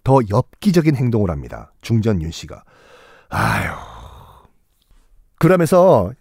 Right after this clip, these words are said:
그 친정에, 자기 친정집에 편지를 보내요. 성종이랑 뭐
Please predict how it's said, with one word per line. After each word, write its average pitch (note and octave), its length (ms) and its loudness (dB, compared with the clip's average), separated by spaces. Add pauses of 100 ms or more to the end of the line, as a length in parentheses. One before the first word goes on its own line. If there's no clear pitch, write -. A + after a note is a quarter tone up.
(160)
그 D3 420 6 (120)
친정에, A3+ 840 2
자기 C3 220 -2
친정집에 G#3+ 760 2 (140)
편지를 C4+ 400 0
보내요. A2+ 400 -4 (1200)
성종이랑 A#3+ 760 4
뭐 F3+ 140 4